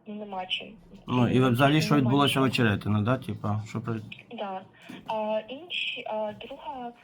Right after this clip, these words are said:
Speaker 1: е, мом-, другий момент — це командування, що дуже багато хто не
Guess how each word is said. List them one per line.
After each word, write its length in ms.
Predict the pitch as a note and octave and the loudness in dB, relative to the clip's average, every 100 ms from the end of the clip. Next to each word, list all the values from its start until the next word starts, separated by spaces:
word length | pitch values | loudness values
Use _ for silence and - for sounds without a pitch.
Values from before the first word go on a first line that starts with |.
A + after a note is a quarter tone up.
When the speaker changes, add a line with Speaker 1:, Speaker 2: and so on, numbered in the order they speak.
| - - - - - | -20 -20 -20 -18 -8
Speaker 1:
е, 40 | A3 G#3+ G#3+ G#3 G3+ G3+ - | -6 -4 -6 -8 -10 -12 -14
мом-, 260 | G#3 G#3+ - | -14 -14 -12
другий 260 | A3 D4 D#4+ B3 | -10 -10 -10 -10
момент — 280 | G#3+ G3+ G3+ - - | -10 -10 -14 -16 -12
це 240 | A3+ A3 G#3+ | -10 -10 -12
командування, 720 | A3+ G#3 G3 G3+ G3+ A3 A2+ | -12 -12 -12 -16 -16 -16 -16
що 160 | A#3 A3 G#3 - G3+ | -14 -14 -16 -20 -18
дуже 160 | A#3+ B3 A3+ | -14 -14 -12
багато 300 | G#3+ A3+ - - | -12 -12 -14 -14
хто 100 | G#3+ | -14
не 240 | G#3 G#3 | -14 -16